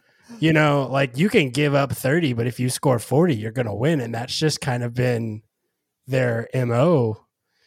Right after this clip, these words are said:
you know, over the past couple weeks. And it's been fun to watch. You know, you wonder what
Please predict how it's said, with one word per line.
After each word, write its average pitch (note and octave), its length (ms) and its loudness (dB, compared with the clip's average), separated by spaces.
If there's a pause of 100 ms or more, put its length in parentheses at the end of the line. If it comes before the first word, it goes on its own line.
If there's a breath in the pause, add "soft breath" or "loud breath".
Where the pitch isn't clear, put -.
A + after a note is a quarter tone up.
(180)
you C3 80 -2
know, B2+ 220 2
over A#2+ 180 2
the A#2 100 -2
past - 560 -4 (380)
couple B2 320 0
weeks. - 560 -2
And C#3 140 -2
it's C#3 180 -2
been C3 440 0 (840)
fun E3 340 0
to D#3 140 2
watch. A#2 760 -4
You C#3 120 0
know, D3 140 2
you C#3 180 2
wonder D3 320 2
what C3 280 -2